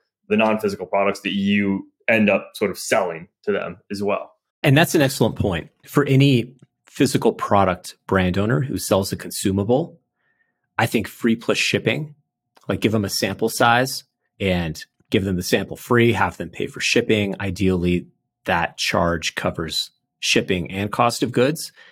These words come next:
Speaker 2: Basically, you're getting an email for free at that point.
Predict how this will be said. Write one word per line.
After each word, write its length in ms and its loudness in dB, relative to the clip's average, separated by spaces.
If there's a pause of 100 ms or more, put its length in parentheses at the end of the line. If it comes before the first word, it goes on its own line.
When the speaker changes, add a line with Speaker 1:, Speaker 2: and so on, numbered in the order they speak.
(240)
Speaker 2:
Basically, 420 2
you're 120 2
getting 340 2
an 200 -2
email 520 -2 (240)
for 180 -10
free 440 -4 (220)
at 100 -6
that 160 -8
point. 280 -14